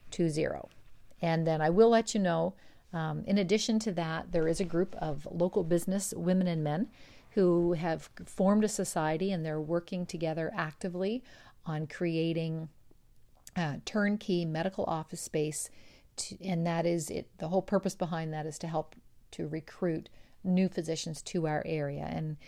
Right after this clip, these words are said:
I do have personal experience with that. My very,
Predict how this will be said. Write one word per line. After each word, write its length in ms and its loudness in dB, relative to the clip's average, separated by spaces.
I 80 -2
do 120 4
have 260 0
personal 360 0
experience 480 0
with 140 -4
that. 240 -2
My 340 -4
very, 480 0